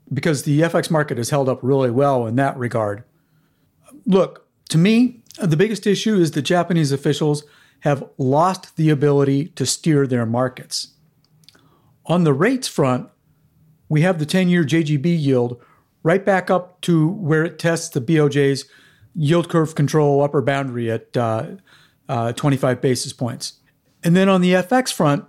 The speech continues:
every form of verbal intervention known to mankind has been tried over the past week, including getting a perhaps reluctant B O J head Kuroda to say that yen depreciation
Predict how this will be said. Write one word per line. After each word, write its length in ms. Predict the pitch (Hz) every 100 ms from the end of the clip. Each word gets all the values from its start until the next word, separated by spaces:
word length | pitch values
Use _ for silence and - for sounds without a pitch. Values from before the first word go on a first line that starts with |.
| _ _ _ _ _ _ _ _ _ _ -
every 280 | 226 247
form 380 | 214 220 214 202
of 140 | 165 123
verbal 340 | 185 170 175
intervention 800 | 190 151 147 143 143 143 120 147 -
known 360 | 131 147 180
to 100 | 175
mankind 680 | 156 147 143 151 135 113 107 - _ _ _ -
has 140 | 147
been 180 | 131 143
tried 300 | 139 180 185
over 140 | 151
the 100 | 143
past 320 | 135 147 135 143
week, 420 | 156 139 - - _ _ _ _
including 880 | 156 139 - 254 233 165 151 214 208
getting 420 | 170 165 160 185
a 140 | 175 147
perhaps 640 | 147 143 165 175 170 -
reluctant 600 | 190 151 156 151 147 135
B 140 | 135
O 80 | 139
J 220 | 127 143
head 200 | 135 131 -
Kuroda 460 | 151 165 139 131 - - - _ _ -
to 80 |
say 240 | 139 180 160
that 120 | 156
yen 300 | 160 151 151
depreciation 920 | 135 - 156 143 151 139 131 131 123